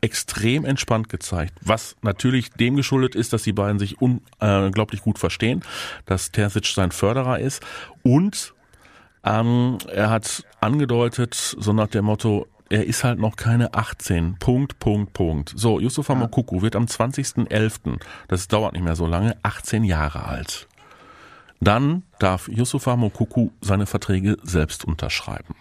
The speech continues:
Speaker 1: So, und dann muss er nicht mehr auf das Votum,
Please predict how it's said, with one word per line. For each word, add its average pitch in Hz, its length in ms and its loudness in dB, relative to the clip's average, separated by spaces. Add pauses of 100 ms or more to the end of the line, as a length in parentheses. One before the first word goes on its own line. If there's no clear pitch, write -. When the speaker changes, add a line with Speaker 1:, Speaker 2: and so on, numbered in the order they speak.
(500)
Speaker 1:
So, - 240 -2 (120)
und 90 220 2
dann 120 320 2 (300)
muss 113 220 2
er 95 140 0
nicht 98 320 2
mehr 139 320 0 (440)
auf - 280 -2
das - 420 -2
Votum, 110 640 0